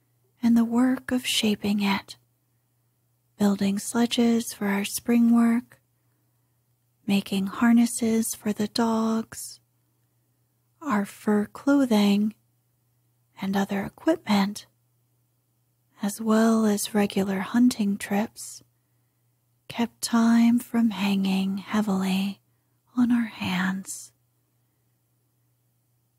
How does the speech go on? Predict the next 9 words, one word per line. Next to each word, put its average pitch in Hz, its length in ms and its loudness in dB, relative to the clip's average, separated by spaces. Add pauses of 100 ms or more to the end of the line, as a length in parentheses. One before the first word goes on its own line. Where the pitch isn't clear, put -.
(580)
The 214 140 -2
younger 202 420 2
members 214 640 0
of 220 160 -6
the 226 120 -4
party 196 680 -2 (400)
invariably 214 960 0
went 226 340 0
out 208 480 -2